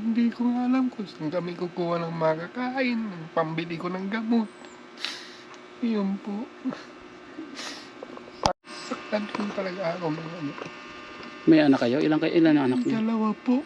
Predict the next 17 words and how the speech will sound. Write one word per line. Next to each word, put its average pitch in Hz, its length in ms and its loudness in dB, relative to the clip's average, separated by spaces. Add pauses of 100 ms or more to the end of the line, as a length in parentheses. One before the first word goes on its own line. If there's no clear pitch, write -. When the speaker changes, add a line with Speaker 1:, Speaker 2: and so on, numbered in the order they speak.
Speaker 2:
Dalawa? 127 340 6
Speaker 1:
Alam 127 120 2
naman 175 260 -4
ng, 170 180 -4 (560)
Speaker 2:
I-, 175 260 4
ilang 160 280 10
taon 147 200 2
na 143 80 4
yung 139 120 4
mga 139 120 2
anak 139 140 0
mo? 135 120 2 (840)
Speaker 1:
Yung 233 240 2
isa 233 240 4
po 233 160 -2
nag-aaral 233 720 4
elementary. 208 960 2